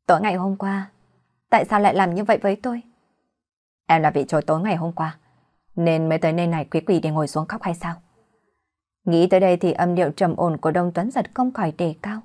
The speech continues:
"Tôi vì cái gì có quan trọng hay không?"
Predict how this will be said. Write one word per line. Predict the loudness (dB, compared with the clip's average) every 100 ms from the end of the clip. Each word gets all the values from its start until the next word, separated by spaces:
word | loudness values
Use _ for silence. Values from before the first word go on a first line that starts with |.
| _ _ _ _ _ _ _ _ _ _ 4
"Tôi | 4
vì | 4
cái | 0 0
gì | 2
có | 0
quan | -2 -4
trọng | -4 -4
hay | -6 -10
không?" | -10